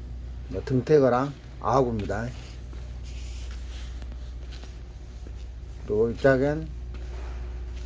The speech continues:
성대하고 통치, 가자미 뭐 잡아보고요. 이제 지금 전체 모습 한번 볼게요. 이렇게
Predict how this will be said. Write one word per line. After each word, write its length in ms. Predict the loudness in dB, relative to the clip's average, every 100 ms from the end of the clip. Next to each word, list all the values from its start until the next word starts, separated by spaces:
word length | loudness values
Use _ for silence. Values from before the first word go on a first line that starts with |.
| -8 -8 -8 -6
성대하고 920 | 4 4 6 4 4 4 4 4 2 -4 -2
통치, 520 | 2 2 2 2 2 2 -6 -10 -8 -4 -4 -4 -2
가자미 540 | 4 6 8 8 6 2 -4 -6 -4 -4 -4 -6 -6 -6 -6 -6 -8 -6 -6 -2
뭐 140 | -2
잡아보고요. 640 | 2 4 4 4 2 0 0 -4 -8 -8 -8 -8 -8 -8 -10 -10 -8 -8 -8 -2
이제 260 | 4 8 8
지금 180 | 8 6
전체 260 | 6 8
모습 220 | 8 8 6
한번 140 | 2
볼게요. 380 | 2 8 8 8
이렇게 360 | 4 4 4